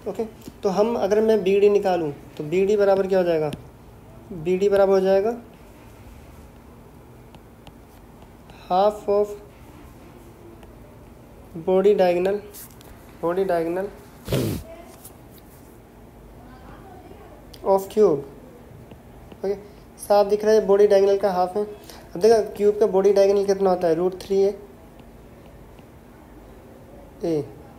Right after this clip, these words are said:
तो ये आया रूट थ्री बाय टू ए। तो हमारे पास देखो क्या क्या option आए हमने जो solve करे।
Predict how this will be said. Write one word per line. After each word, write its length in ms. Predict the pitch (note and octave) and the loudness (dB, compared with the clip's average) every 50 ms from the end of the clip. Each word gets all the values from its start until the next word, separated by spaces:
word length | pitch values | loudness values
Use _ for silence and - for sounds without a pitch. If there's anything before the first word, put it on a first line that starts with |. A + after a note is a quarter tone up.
| - - - - - - - - - - - - - - | -20 -20 -20 -20 -20 -20 -20 -20 -20 -20 -20 -20 -18 -16
तो 580 | F3+ F#3 - - - - - - - - - E3+ | -16 -16 -16 -18 -20 -20 -20 -20 -16 -10 -6 -2
ये 100 | F3+ F#3+ | 2 4
आया 340 | F#3+ F#3 F#3+ G3 G#3 A3 G#3+ | 4 6 6 6 6 4 4
रूट 320 | F#3+ F3+ F3+ G3 G3 G3 - | 2 0 0 0 -2 -2 -6
थ्री 240 | - - G3 F#3+ F#3+ F#3 | -10 -6 -2 -2 -2 0
बाय 280 | E3+ F3+ F3+ F#3+ A3 A#3 A#3 - - - - - - - - - - - - - - - - - - - - - - - - - - - - - - - - - - - - | 2 2 2 2 0 -2 -6 -14 -20 -20 -20 -20 -20 -20 -20 -20 -20 -20 -20 -20 -20 -20 -20 -20 -20 -20 -20 -20 -20 -20 -20 -20 -20 -20 -20 -20 -20 -20 -20 -20 -18 -10 -6
टू 120 | G3 G3 G3+ G#3 G#3 - - - F#3+ | -4 -4 -4 -6 -10 -14 -14 -8 -6
ए। 160 | D#3+ D3+ C#3+ C#3 - - - - - - - - - - - - - - - - - - - | -6 -6 -6 -8 -12 -20 -20 -20 -20 -20 -20 -20 -20 -20 -20 -20 -20 -20 -20 -20 -16 -10 -4
तो 60 | G3+ | 0
हमारे 180 | F#3 G3 G#3 G#3 | 2 4 4 4
पास 180 | G#3+ A3+ G#3+ G#3 | 4 4 4 2
देखो 160 | A3 A3 A3+ | 2 0 2
क्या 160 | A3+ G#3+ G3+ G3 | 2 2 2 4
क्या 120 | G3 G#3 G3+ | 4 2 2
option 260 | G3+ G3+ - G3+ G3+ | 2 0 0 2 2
आए 200 | G3 G3 G3+ G#3 G#3 - - - - | 2 2 0 -2 -4 -8 -16 -12 -8
हमने 180 | F3+ F3+ F#3 F#3 | -4 -4 -4 -4
जो 100 | F#3 F#3 | -6 -6
solve 260 | - F#3+ F#3 F#3 F#3 | -2 -2 -2 -2 -2
करे। 260 | - F#3 F3+ F#3+ G3 | -4 -4 -4 -4 -6